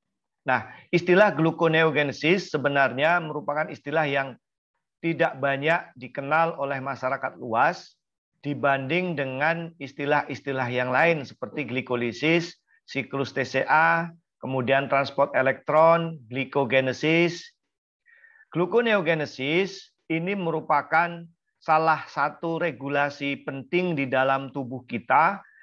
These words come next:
dalam rangka mengatur kadar gula darah. Ya, merupakan regulasi yang menjadi salah satu komponen paling vital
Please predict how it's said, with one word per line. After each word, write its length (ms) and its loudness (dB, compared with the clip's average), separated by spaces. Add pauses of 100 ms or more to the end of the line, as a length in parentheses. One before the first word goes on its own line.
(180)
dalam 320 4
rangka 800 2
mengatur 800 -2
kadar 560 -2
gula 240 -2
darah. 400 -2 (480)
Ya, 240 -20 (300)
merupakan 800 0
regulasi 960 -2 (400)
yang 240 0
menjadi 400 -2
salah 400 -2
satu 640 -4 (160)
komponen 720 -2
paling 480 0
vital 560 0